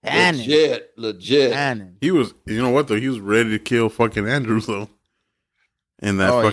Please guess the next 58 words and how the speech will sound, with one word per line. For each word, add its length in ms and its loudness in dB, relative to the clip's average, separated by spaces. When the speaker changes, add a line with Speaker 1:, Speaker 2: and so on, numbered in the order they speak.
Speaker 3:
fucking, 180 -6
Speaker 1:
yeah. 220 -4
Speaker 3:
uh, 60 -8
in 120 -8
the 40 -2
Speaker 1:
That 120 4
was 80 4
Speaker 3:
A 40 2
L, 60 2
Speaker 1:
his 80 -4
thing, 300 -2
dude. 240 2
He 40 -2
Speaker 3:
the 80 2
Speaker 1:
didn't, 80 2
he 60 4
didn't 20 6
Speaker 3:
A 20 6
L 80 2
C 180 0
S 140 2
Speaker 1:
wanna 140 -4
Speaker 3:
game. 140 -8
Speaker 1:
Yep. 240 -8
Nobody 280 2
Speaker 3:
Yeah. 60 -12
Speaker 1:
touching 260 -4
the 40 -14
top 200 -4
of 80 -8
his 100 -12
head. 280 0
Speaker 3:
No, 200 2
no, 140 4
not 200 2
that. 280 0
He 120 -6
was 100 -8
getting 160 -4
mad 120 0
'cause 100 -4
he 60 -2
made 120 0
those 120 -8
three 240 -2
errors 300 2
in 100 -6
that 160 -8
seventh 280 -4
inning 300 -2
against 340 2
the 80 4
Speaker 1:
Oh, 120 2
Speaker 3:
Blue 120 2
Speaker 1:
yeah, 60 0
yeah, 60 -6
Speaker 3:
Jays. 320 -2
Speaker 1:
yeah. 160 -16